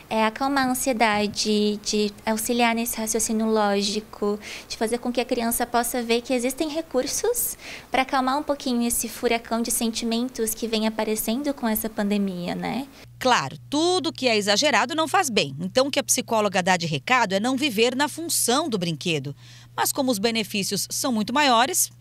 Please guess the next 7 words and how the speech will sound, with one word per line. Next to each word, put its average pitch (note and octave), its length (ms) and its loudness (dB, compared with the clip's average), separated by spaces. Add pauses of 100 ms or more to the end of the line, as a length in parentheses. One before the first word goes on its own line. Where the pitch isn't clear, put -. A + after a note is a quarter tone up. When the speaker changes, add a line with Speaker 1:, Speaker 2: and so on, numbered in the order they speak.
Speaker 2:
é A#4 60 -6
curtir, D4 540 2 (340)
apertar, G3 800 2 (360)
trocar F4 460 2
entre B3+ 180 -4
os G#3+ 80 0
amigos. D#3+ 560 0